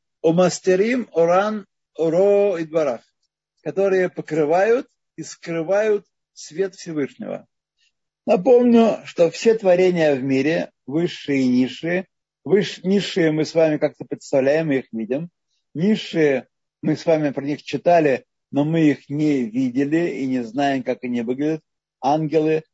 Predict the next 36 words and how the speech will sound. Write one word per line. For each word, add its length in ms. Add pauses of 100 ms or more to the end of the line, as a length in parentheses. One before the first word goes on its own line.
(200)
всякого 480
рода, 520 (140)
с-, 440 (640)
существа 760
высших 460
миров, 500 (520)
э, 440
мы 160
не 120
знаем, 400
как 200
они 180
выглядят, 520
но 160
мы 140
знаем, 400
что 200
они 220
есть, 440 (400)
и 200
через 560
них 280
Всевышний 800 (320)
передает 600 (260)
влияние 760
в 60
нижний 480
мир, 280
в 60
том 180
числе 320
и 40
на 60
нас 260
с 60
вами. 240